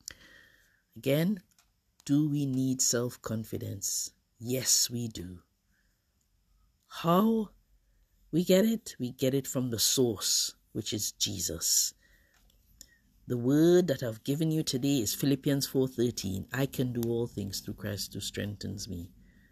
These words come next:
That's how we get it. From, we, we have the amplified version of Philippians four thirteen. It answers the question, how? It answers the question, why?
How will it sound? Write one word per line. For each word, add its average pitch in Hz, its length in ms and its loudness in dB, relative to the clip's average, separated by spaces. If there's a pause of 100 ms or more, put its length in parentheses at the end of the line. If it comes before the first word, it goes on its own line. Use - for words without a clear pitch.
(200)
That's - 240 -4
how 139 220 2
we 131 160 0
get 113 240 -4
it. - 320 -10 (880)
From, 113 280 -4 (220)
we, 110 180 -2 (120)
we 117 100 -2
have 127 220 -2
the 127 160 -2
amplified 147 580 2
version 143 380 2
of - 340 -8 (300)
Philippians 131 560 -2
four 127 220 -4
thirteen. 165 640 -2 (2250)
It 135 180 -6
answers 143 400 2
the 143 100 2
question, 135 520 2
how? 196 540 -4 (840)
It - 140 -20
answers 143 400 -2
the 131 80 -2
question, 131 560 -2
why? 185 480 -4